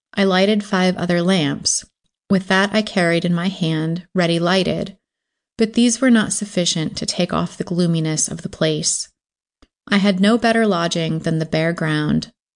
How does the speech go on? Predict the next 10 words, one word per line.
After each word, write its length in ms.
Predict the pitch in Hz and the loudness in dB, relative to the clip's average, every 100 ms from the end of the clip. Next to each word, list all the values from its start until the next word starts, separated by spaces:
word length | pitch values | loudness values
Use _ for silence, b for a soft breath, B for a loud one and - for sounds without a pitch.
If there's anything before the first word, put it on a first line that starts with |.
| _ | _
for 220 | - 196 | 0 4
it 140 | 185 | 4
was 280 | - 185 185 | 2 0 0
too 220 | - 214 | -2 0
late 260 | 208 180 - | 2 2 0
to 100 | - | -8
furnish 480 | 185 170 160 151 - | -4 -2 0 -2 -2
myself 440 | 165 - 151 151 | -2 -2 -2 -4
with 120 | - - | -6 -4
leaves. 600 | 160 156 151 175 - | -2 0 -2 -4 -6